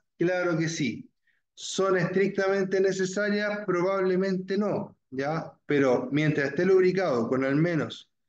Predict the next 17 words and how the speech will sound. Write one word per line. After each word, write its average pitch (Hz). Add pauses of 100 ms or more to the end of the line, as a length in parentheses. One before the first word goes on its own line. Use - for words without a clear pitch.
(440)
eh, 120 (800)
aceite 151
de 160
engranajes, 214
la 151
cadena 165 (240)
y 151
la 135
catalina 139
y 160
el 139
piñón 165 (500)
deberían 156
estar 151
funcionando 139 (240)
bien, 135 (240)
¿ya? 127